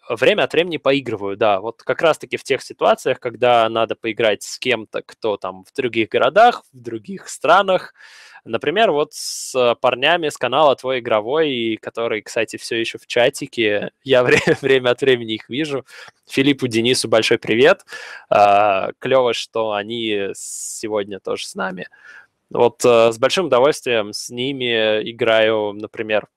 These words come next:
мы все трое живём в разных городах,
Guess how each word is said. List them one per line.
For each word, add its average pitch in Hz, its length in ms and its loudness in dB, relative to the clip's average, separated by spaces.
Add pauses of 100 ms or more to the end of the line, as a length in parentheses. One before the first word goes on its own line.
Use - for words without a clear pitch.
(220)
мы 127 120 -4
все 120 320 0 (200)
трое 120 380 4
живём 113 300 -4
в 120 40 -4
разных 120 320 0
городах, 117 500 2